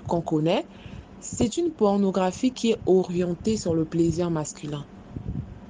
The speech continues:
Bah, voilà, en fait, c'est, j'ai, j'ai l'impression que ce sont les fantasmes des hommes ou encore les,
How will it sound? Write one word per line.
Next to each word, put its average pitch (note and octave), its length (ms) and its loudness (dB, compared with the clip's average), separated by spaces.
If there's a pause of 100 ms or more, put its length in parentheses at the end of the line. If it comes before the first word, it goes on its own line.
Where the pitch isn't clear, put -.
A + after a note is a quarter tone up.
Bah, E3+ 240 0
voilà, G#3 340 4
en B3 60 2
fait, G#4 220 4
c'est, B3 320 4
j'ai, G3+ 280 -2
j'ai F4+ 200 4
l'impression B3+ 480 2
que B3 140 0
ce A3 120 0
sont E4+ 180 -2
les B3+ 140 6
fantasmes A3 720 2
des E3 300 2
hommes C4 200 6 (300)
ou B3+ 100 4
encore C4+ 460 6 (380)
les, G#3 500 4